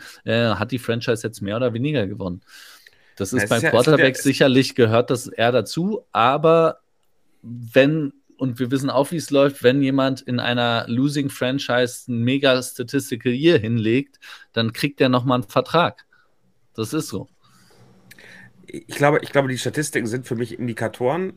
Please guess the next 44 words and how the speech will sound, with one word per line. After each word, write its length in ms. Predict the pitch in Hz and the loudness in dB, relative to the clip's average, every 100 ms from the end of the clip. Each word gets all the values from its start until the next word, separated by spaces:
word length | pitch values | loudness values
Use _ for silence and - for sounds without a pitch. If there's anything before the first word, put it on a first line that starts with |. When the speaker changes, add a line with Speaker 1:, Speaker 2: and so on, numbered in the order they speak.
| - | -8
Speaker 2:
äh, 280 | 113 117 - - - | -4 -2 -4 -8 -10
aber 220 | 110 160 | -2 -2
um 80 | - | 0
das 180 | 113 - | -4 -6
Gesamtfazit 680 | 95 135 170 123 113 117 110 | -4 -2 0 0 0 -2 -8
zu 100 | 104 | -2
machen, 240 | 113 113 | -2 -2
muss 180 | 117 - | -8 -6
man 80 | 110 | -8
das 100 | - | -6
große 240 | 110 104 | -12 -6
Bild 180 | 113 131 | -4 -4
angucken. 400 | 104 104 - 95 | -4 -8 -10 -10
Ich 140 | 101 | -10
bin 240 | - 135 123 | -8 -4 0
ganz 180 | 156 | -2
gespannt, 420 | - - 151 156 156 - - - | -2 0 0 0 -4 -18 -20 -6
äh, 200 | 123 135 | 0 0
vielleicht 180 | 135 127 | 0 -2
könnt 140 | 147 | -2
ihr 100 | 78 170 | 0 2
mal 100 | 135 | 2
sagen, 260 | 135 135 | 0 0
wie 120 | 123 | -4
ihr 160 | 90 139 | -2 0
den 160 | 135 117 | 0 2
Breakout-Player 720 | 127 127 123 123 117 120 - | 0 0 -2 0 2 2 0
oder 160 | 107 104 - - - | -2 -4 -12 -12 -2
Breakout-Player 440 | 113 110 - 113 | 0 0 2 0
für 140 | - 95 | 2 -2
euch 200 | 110 - | -2 -4
definiert 400 | 120 117 120 123 | -6 0 0 0
habt, 100 | 107 | 0
wie 60 | |
ihr 60 | 107 | 0
da 80 | 98 | 2
drauf 180 | 123 | -2
gekommen 300 | 147 117 107 | -4 -4 -2
seid. 180 | 95 92 | -2 -4
Sebastian, 340 | 90 107 - 107 | -4 -6 -6 -8
fang 140 | 107 | -6
doch 80 | 110 | -2
mal 160 | 107 | 0
an. 140 | 113 | -2